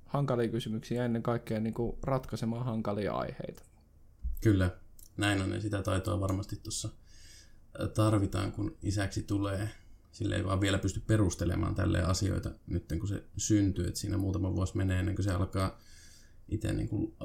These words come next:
Speaker 2: logiikkaa ja päättelykykyä ja syy-seuraussuhteita miettimään. Et jos isi sanoo, että et saa tehdä noin koska, niin se ei vielä tossa ihan kohta osaa sitä niinku sisäistää, että niin ei saa tehdä, koska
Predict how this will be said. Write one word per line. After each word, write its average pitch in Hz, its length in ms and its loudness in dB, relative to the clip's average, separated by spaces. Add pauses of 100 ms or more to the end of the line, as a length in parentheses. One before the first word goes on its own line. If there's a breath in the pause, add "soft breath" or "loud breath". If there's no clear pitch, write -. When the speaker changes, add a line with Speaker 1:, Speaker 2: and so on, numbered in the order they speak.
(320)
Speaker 2:
logiikkaa 104 580 2
ja 104 100 0
päättelykykyä 104 840 -2 (200)
ja 104 60 -2
syy-seuraussuhteita 101 1040 -2
miettimään. 104 480 -2
Et - 60 -4
jos 117 100 -6
isi 101 240 0
sanoo, 95 260 -2
että - 220 -6
et - 60 -2
saa 95 160 -2
tehdä 95 260 2
noin 98 260 0
koska, 104 540 0 (600 loud breath)
niin - 300 4
se 104 160 2
ei 98 120 0
vielä 98 220 0
tossa 98 380 0 (1120 loud breath)
ihan 104 220 6
kohta 104 320 6
osaa 98 260 0
sitä 95 280 -2
niinku 104 380 -6 (400)
sisäistää, 87 680 -2
että - 200 -4
niin 101 220 2
ei 104 100 2
saa 101 160 0
tehdä, 95 240 -2
koska - 460 -6